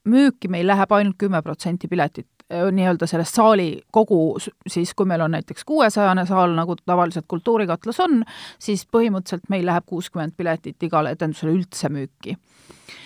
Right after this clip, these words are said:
Kuigi meil tihtipeale seal saalis ka kuussada inimest täiesti reaalselt kohal on. Et,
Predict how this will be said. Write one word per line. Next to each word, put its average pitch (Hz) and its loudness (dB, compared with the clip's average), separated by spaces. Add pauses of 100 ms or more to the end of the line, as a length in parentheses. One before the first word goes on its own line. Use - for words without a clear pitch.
(160)
Kuigi 208 4
meil 165 0
tihtipeale 175 2
seal 165 0
saalis 175 0
ka 156 2 (100)
kuussada 180 -4
inimest 170 -6
täiesti 156 -4
reaalselt 151 -2
kohal 160 2
on. 156 0 (1400)
Et, 220 4